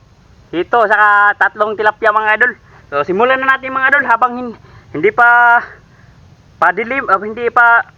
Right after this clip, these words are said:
kuha ba, maliwanag pa mga idol ba, no? Ah, yung, nagpapasalamat ako sa kaibigan ko mga idol.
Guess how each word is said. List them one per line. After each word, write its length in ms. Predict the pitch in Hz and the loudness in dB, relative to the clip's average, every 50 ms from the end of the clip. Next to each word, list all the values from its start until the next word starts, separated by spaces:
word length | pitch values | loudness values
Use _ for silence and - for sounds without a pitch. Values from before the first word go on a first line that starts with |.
| - | -2
kuha 80 | 220 233 | -2 0
ba, 160 | 220 175 160 | 0 0 0
maliwanag 560 | 156 156 170 180 190 214 233 233 233 233 226 | 0 -2 -2 0 2 2 2 2 2 0 0
pa 160 | - 240 233 | 0 -2 -2
mga 160 | 233 226 226 226 | 0 0 0 0
idol 160 | 220 226 214 | 0 0 0
ba, 160 | 196 175 175 | 0 2 2
no? 80 | 208 226 - - - _ _ _ _ _ _ | 0 -2 -2 -8 -20 _ _ _ _ _ _
Ah, 160 | - 123 131 | -4 -2 -2
yung, 240 | 143 151 151 143 123 - - - _ _ - 135 | -2 -6 -8 -10 -12 -16 -20 -20 _ _ -12 -6
nagpapasalamat 640 | - 156 147 175 170 214 196 208 208 214 214 208 | -6 -6 -6 -4 -4 -2 0 0 0 0 0 0
ako 240 | 196 202 196 214 214 | 0 -2 -2 -2 -2
sa 400 | - 220 202 202 202 202 202 196 190 - | 0 2 2 2 2 2 2 2 0 -2
kaibigan 480 | 185 190 196 190 208 202 185 208 202 | -4 -6 -6 -10 -8 -4 -2 -2 -2
ko 80 | 196 208 | -2 0
mga 320 | 208 208 202 196 185 190 | 0 0 0 0 -2 -2
idol. 160 | 185 202 208 | -2 -4 -4